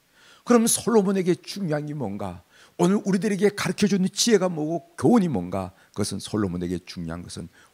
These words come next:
오늘이라는 겁니다. 오늘. 어. 오늘이 중요하다는 겁니다. 오늘이 중요해요. 그래서 이십이 절에 이런 말씀이 있죠.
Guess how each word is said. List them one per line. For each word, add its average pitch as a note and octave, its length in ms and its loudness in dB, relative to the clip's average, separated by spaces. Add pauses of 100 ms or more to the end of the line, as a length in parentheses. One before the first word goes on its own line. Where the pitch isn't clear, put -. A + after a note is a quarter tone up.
(140)
오늘이라는 D#3+ 600 -10
겁니다. - 400 -20
오늘. F2+ 240 -20 (600)
어. G2+ 180 -16 (460)
오늘이 A#3+ 500 4
중요하다는 C#3 720 -6
겁니다. - 240 -20
오늘이 C3+ 280 -10
중요해요. - 240 -20 (220)
그래서 A2+ 300 0
이십이 B2 400 2
절에 A#2+ 180 6
이런 B2+ 180 4
말씀이 A2+ 360 0
있죠. D3 400 2